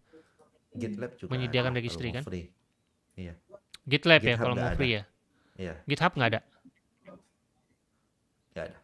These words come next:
Speaker 2: Oke.
Speaker 1: Ada nggak ya? Kalau nggak salah nggak ada.
Speaker 2: Kayaknya nggak ada kayaknya. GitLab yang ada?
Speaker 1: Iya.
Speaker 2: Oh, canggih juga GitLab. GitLab ya. Oke.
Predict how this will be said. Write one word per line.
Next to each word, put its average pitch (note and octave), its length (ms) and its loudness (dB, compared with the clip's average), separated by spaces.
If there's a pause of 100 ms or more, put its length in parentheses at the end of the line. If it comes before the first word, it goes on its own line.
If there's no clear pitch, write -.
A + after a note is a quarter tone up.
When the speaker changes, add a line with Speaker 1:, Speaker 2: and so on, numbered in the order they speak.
(920)
Speaker 2:
Oke. - 120 -14
Speaker 1:
Ada G#2 140 -10
nggak G2 140 -8
ya? B2+ 80 -12 (760)
Kalau - 160 -20
nggak A2 120 -8
salah C3 160 -10
nggak G2+ 120 -6
ada. D2+ 80 -10
Speaker 2:
Kayaknya B2+ 240 -12 (600)
nggak G#2 240 -10
ada G2 200 -10
kayaknya. - 340 -14 (920)
GitLab G#3 400 6
yang D3 160 6
ada? B2 180 4 (1000)
Speaker 1:
Iya. F#2 160 -12 (1080)
Speaker 2:
Oh, F3 160 -10
canggih A2+ 300 -8
juga E3+ 240 -2
GitLab. A2+ 280 -10 (300)
GitLab B2 380 -6
ya. F3 100 -4 (3000)
Oke. D#3+ 280 -4